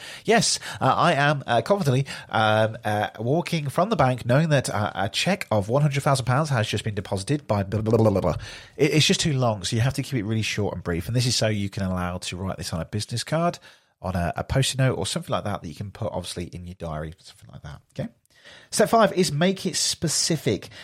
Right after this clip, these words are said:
Vague affirmations produce vague results. So you really gotta make sure it's specific. So if, if, for example,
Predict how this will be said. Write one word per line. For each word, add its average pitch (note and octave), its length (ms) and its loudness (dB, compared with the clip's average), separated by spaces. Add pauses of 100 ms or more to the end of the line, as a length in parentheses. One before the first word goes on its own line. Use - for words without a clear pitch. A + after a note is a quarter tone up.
(140)
Vague E3 360 2
affirmations A#2 640 0
produce G#2+ 540 0
vague F#2 420 -4
results. D#2 320 -8
So - 80 -4
you A2+ 160 2
really D#3 220 4
gotta E3 140 4
make C3+ 160 0
sure A2+ 180 2
it's G2+ 80 -2
specific. - 440 -4
So G2+ 120 -2
if, G2+ 200 -6
if, D3 180 0
for - 180 -4
example, A#2 640 0